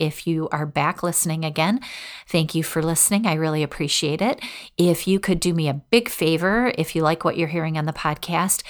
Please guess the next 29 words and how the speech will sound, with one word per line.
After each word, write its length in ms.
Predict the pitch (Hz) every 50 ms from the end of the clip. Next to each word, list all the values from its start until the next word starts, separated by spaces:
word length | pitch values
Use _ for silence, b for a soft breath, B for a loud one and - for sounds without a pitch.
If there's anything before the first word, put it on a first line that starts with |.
| B B B B B
go 160 | - 180 170
to 180 | 175 - - 196
iTunes 640 | - 123 147 156 156 - - - 196 202 214 214 -
and 100 | 170 160
give 120 | 170 165
me 100 | 165 151
a 60 | 151
five-star 500 | 151 - - 139 156 160 - - 160 151
review. 420 | 151 151 147 147 170 175 233 330 415 B B B B B B B
I 280 | - 151 151 147 143 147
need 300 | 151 156 165 175 170 -
to 260 | - - 165 156 147
build 300 | 147 147 214 226 247 240
up 160 | 233 - -
those 220 | - 180 170 -
five-star 480 | - - 165 160 160 - - - 151 156
reviews 420 | 156 156 151 - 156 151 147 147
so 320 | 143 - - - 151 143 143
we 140 | 143 151 143
can 180 | - - 143
get 140 | 143 160 -
the 60 | -
podcast 600 | 147 - 156 143 139 - - 151 147 135 - - -
out 200 | - - - -
to 140 | - - 143
more 220 | 143 135 131 135
people. 540 | 135 - - - 185 - - 127 - - - B B B B B B B B B B
If 420 | - 185 175 170 170 165 - - -
you 560 | 170 170 170 165 160 160 156 160 156 156 147